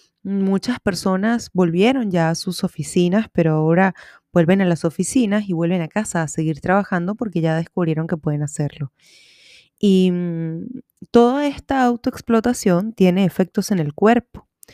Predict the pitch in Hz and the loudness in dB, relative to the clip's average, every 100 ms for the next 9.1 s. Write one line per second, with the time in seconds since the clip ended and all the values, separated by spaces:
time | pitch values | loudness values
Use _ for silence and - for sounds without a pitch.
0 | - - _ - 208 165 - 170 - 170 | -20 -20 _ -4 -2 -4 0 -2 -2 -4
1 | 165 160 - 254 233 185 - 208 - _ | -2 -4 -2 0 0 0 -2 -2 -6 _
2 | - _ _ _ 202 196 190 - 196 202 | -20 _ _ _ 2 4 2 0 0 0
3 | - 165 - 175 165 143 202 240 - 180 | -4 -10 -2 0 0 -2 0 0 -2 -4
4 | 156 165 - 151 - 262 190 180 - 175 | -4 -6 -6 -4 4 4 6 2 -2 -6
5 | 175 170 190 175 170 160 240 240 - 165 | -4 -2 -4 -2 -2 0 2 2 2 0
6 | 156 170 - 170 170 180 185 175 156 - | 0 -4 -4 -2 0 0 0 -2 -2 -2
7 | 254 202 160 - 160 160 - - - 170 | 0 0 -2 0 0 0 -6 -8 -4 -4
8 | 160 - 156 170 165 175 202 170 - 156 | -4 -6 -2 2 2 2 2 0 -2 -4